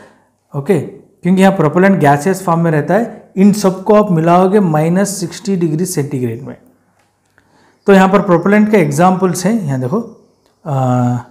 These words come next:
chlorofluorohydrocarbons और hydrofluoroalkanes। ओके, ये क्या करते हैं आपको, आप जब आप cool करोगे तो ये gaseous form में जो भी propellant है वो cool होके liquid form में आएगा।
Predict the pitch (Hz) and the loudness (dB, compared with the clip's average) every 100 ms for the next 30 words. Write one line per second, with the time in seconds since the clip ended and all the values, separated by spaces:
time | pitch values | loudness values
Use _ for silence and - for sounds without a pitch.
0 | _ 151 160 180 185 175 175 139 131 156 | _ 2 4 4 2 0 0 0 0 -2
1 | 156 143 131 190 208 - - 147 180 - | -2 -4 -4 -6 -8 -12 -10 -8 -8 -12
2 | _ - 143 147 170 170 151 151 170 127 | _ -8 -4 0 0 -2 -4 -2 -2 -2
3 | 117 117 101 - - _ _ _ _ _ | -6 -10 -14 -16 -18 _ _ _ _ _
4 | _ _ _ _ _ - 143 180 123 - | _ _ _ _ _ -10 -4 -4 -4 -2
5 | 165 190 185 180 185 165 180 165 160 220 | 2 2 4 2 2 0 2 2 0 0
6 | 240 185 - - _ _ _ _ _ _ | 0 -2 -10 -20 _ _ _ _ _ _
7 | _ _ _ _ - 147 143 147 139 165 | _ _ _ _ -2 0 2 2 2 4
8 | 170 170 170 - - 214 214 208 151 139 | 4 2 0 -8 2 2 4 4 4 4
9 | 214 226 - 202 202 135 147 151 208 214 | 2 0 -4 0 2 4 2 2 2 0
10 | 214 196 202 175 165 175 180 147 156 156 | 0 2 2 2 0 -2 -2 -4 -2 -2
11 | 143 147 226 - _ - 180 185 196 190 | -2 -4 -6 -10 _ -4 -4 2 4 4
12 | 180 226 165 151 190 - 139 139 120 113 | 2 0 0 -2 -4 -4 -6 -4 -6 -6
13 | 170 | -6